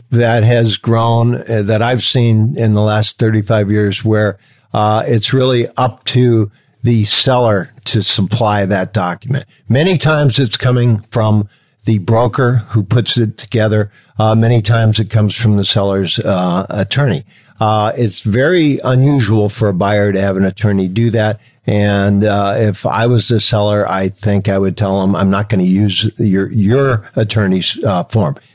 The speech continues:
And by the way, legal fees aren't that expensive when you're talking about just drafting that agreement. It's all the collateral things that take up time. Those are the things that are, that are gonna cost you. Um, and so, so don't be afraid.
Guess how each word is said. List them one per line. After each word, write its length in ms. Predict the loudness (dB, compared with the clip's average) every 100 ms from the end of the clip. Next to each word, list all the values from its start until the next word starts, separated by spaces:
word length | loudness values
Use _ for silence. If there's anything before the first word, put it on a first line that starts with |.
| -4
And 100 | 0
by 140 | 2 2
the 60 |
way, 120 | 0 -2 _ _ _
legal 400 | -2 0 2 0
fees 380 | -2 0 0 0
aren't 440 | -2 0 0 0 -4 -2
that 220 | 0 2
expensive 880 | 0 0 -4 0 0 2 0 0 0
when 240 | 0 2 2
you're 100 | 2
talking 460 | 2 0 2 2
about 300 | 2 0 -2
just 320 | -2 -4 -6
drafting 680 | -2 -2 0 -2 0 0 0 -4 -4
that 220 | 0 0
agreement. 500 | 0 2 2 2 -2 _ _ _ _ _ -2
It's 320 | -2 -2 -2
all 300 | 0 2 2
the 180 | 2 0
collateral 760 | 0 0 2 2 2 2 0 -2
things 520 | -2 0 2 0 0
that 180 | -2 0
take 240 | 0 0
up 200 | -2 -2
time. 400 | -2 0 2 0
Those 340 | 2 0 2 0
are 60 |
the 160 | 0 -2
things 420 | 0 2 0 0
that 100 | -2
are, 140 | -2 -4 -6
that 240 | -2 0
are 100 | 0
gonna 240 | 0 0 -2
cost 480 | -4 -4 -4 -6 -6
you. 160 | -6 -8 _ _ -4
Um, 480 | -2 0 0 0 0
and 220 | 0 0
so, 240 | 0 -2 -2
so 240 | -4 -2
don't 260 | -2 0 0
be 80 | 0
afraid. 680 | -2 -2 0 2 2 0